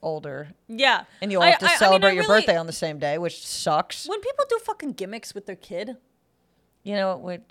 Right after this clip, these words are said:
Speaker 1: <laughs> we're getting close to talking about what we really wanna talk about.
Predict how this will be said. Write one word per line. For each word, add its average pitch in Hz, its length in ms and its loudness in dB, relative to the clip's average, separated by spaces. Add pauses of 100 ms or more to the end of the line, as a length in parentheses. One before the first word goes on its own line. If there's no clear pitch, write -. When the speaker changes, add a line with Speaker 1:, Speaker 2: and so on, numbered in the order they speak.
Speaker 1:
<laughs> 330 180 -4 (600)
we're 202 180 2
getting 214 260 2
close 190 300 2
to 180 80 -8
talking 165 320 0
about 156 220 0
what 147 140 -4
we 147 120 -6
really 143 260 -4
wanna 135 260 -6
talk 143 260 -4
about. 139 280 -4